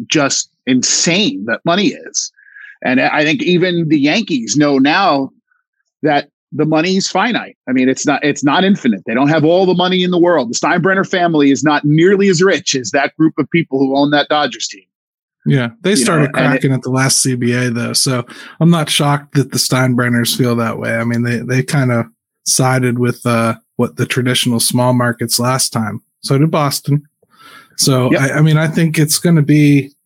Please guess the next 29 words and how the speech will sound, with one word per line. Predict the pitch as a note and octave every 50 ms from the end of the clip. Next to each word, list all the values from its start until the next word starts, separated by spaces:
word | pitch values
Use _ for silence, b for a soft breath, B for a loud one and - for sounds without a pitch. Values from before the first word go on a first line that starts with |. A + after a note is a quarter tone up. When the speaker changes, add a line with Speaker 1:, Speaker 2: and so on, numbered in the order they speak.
| _ _ _ _ _ _ _ _ _ _ _ _ -
Speaker 2:
an | E3+ E3+
ongoing | E3+ E3+ E3+ F3 E3+ D#3+ E3 D#3+ D#3 D3+ D3+ C#3+
topic, | - D3+ D3 C#3+ C#3+ C#3+ D3 C#3 C#3 -
and | C3+ B2 C3
we'll | C3+ C#3 C#3 C3+
worry | C3+ C3+ C3+ C3+
about | B2+ A#2+ B2+ B2 A#2+ -
that | A#2+ A2+ A2+
a | A2+
little | A2+ A2+ A2+ G2+
bit | A2 G#2+
later. | G2+ G#2+ A2+ A2+ A2+ A2 A2 A2
But | B2 - A#2 A2+ - _ _
the | _
point | - - - A3 C4 A#3+
of | G3+ D#3+ D3
the | C#3+ C#3
bringing | C#3 D3 D3 C#3+ C#3+ C#3
up | C3+ C3 -
the | B2+
Boston | A#2 A#2+ B2 C3 D3 D3+ - - B2+ A#2
thing | - B2+ A#2+ A#2
I | A#2+ C3 E3
thought | - - C3+ A#2+ A#2 -
that | - G2+
was | B2+ A#2+ A#2+
interesting, | A#2+ A#2 A2 - G#2+ - - A#2+ A#2+ A#2+
Jim, | A2+ - C3 C3 D3 D#3
was | D#3 D#3 D3 C#3+ -